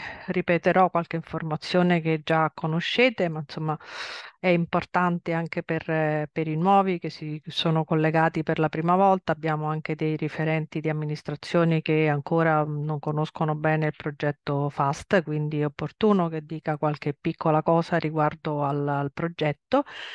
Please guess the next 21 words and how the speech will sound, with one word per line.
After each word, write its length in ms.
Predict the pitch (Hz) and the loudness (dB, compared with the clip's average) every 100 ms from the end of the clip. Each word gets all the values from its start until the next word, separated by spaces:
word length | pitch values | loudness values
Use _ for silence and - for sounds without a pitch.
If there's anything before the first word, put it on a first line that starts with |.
| - - | -16 -10
e 340 | 170 156 156 - | -4 -2 -2 -4
che, 160 | 170 | -10
come 240 | - 165 160 | -6 -4 0
sapete, 480 | 196 185 180 175 165 | 0 0 -2 0 -4
supporta 480 | 165 - 160 - | -6 -4 -4 -2
i 40 | 160 | -4
piccoli 380 | 165 - 165 175 | -4 -2 -2 0
comuni 480 | 196 180 160 160 | 2 2 0 -2
nella 280 | 151 156 151 | -2 -2 -2
transizione 680 | - 156 - 143 - 147 147 | -2 -6 -8 -10 -4 0 0
digitale. 800 | 147 139 143 131 127 135 156 160 | -2 -4 -2 0 0 2 2 0
Eh, 880 | 175 156 160 151 151 151 147 147 147 | 0 0 2 0 0 -2 -2 -4 -4
duecentottantacinque 1200 | 151 160 165 165 170 - 156 156 - 175 165 160 | -4 -2 -2 -2 -2 -2 -2 -4 -4 -4 -2 -4
comuni, 580 | - 160 202 233 226 196 | -2 0 4 6 4 2
di 140 | 151 143 | -2 -8
cui 320 | 156 156 147 | -6 -4 -4
appunto 880 | 147 - 151 139 156 143 143 143 143 | -6 -6 -6 -2 -2 -2 -2 -2 -4
diverse 600 | 147 156 - - 160 151 | 0 0 2 0 2 0
anche 280 | 147 135 151 | 0 -4 -4
unioni, 540 | 151 202 262 208 170 165 - - - - | 2 6 6 6 2 -2 -12 -14 -14 -8
hanno, 500 | - 165 165 165 156 | -2 0 2 0 0